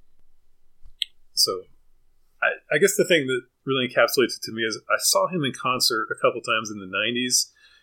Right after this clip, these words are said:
And the, the enduring memory I have is walking through the parking lot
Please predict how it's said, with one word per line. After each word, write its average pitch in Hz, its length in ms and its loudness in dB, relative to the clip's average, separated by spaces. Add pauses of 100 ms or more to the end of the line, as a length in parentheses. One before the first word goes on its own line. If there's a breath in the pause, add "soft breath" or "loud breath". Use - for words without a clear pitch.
(640 soft breath)
And 135 160 2
the, 131 300 -2
the 131 160 2
enduring 139 420 4
memory 131 320 4
I 107 120 4
have 113 280 2
is 101 220 -10
walking 147 480 4
through 135 120 0
the 117 140 0
parking 110 320 2
lot 92 260 0